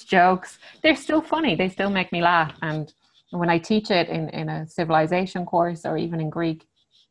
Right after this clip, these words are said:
I'm laughing every time I'm reading it out. And my students sometimes think I'm mad. Um,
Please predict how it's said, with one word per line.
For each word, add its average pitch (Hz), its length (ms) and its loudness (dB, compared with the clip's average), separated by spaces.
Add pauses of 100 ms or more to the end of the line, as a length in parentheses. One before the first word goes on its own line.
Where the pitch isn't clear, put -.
(580)
I'm 196 180 4
laughing 175 480 2
every 170 200 2
time 175 220 0
I'm 165 140 0
reading 165 280 0
it 151 100 0
out. 175 200 4
And 165 100 0
my 156 120 -2
students 175 480 -4
sometimes 170 420 -2
think 165 240 -6
I'm 160 160 -2
mad. 180 340 -2 (460)
Um, 175 260 10